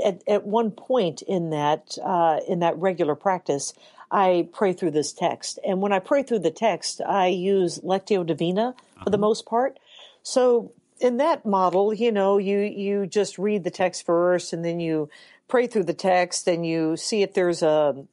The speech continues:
Speaker 1: an aspect of it that kind of grabs you, and then you just stay with that. And, uh, so that's what I've been doing. And right now, working through the,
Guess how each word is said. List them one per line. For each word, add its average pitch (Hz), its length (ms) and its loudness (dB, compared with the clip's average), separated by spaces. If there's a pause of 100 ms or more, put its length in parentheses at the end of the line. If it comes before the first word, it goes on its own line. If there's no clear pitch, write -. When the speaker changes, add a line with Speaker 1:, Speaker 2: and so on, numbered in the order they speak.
(240)
Speaker 1:
an 180 200 -4
aspect 190 640 0
of 147 100 0
it 165 120 0
that 175 120 -2
kind 165 180 -6
of 151 60 -6
grabs 170 460 -2
you, 143 240 -2 (420)
and 202 180 -2
then 202 140 2
you 196 140 0
just 180 280 -2
stay 220 260 0
with 139 180 -4
that. 123 340 -4 (100)
And, 175 420 -4
uh, 185 260 4
so 262 220 -2
that's 294 260 0
what 202 80 -2
I've 156 140 0
been 147 120 -4
doing. 156 380 -2 (440)
And 180 400 -4
right 196 240 -2
now, 185 220 0
working 180 400 -2
through 175 200 -2
the, 151 380 2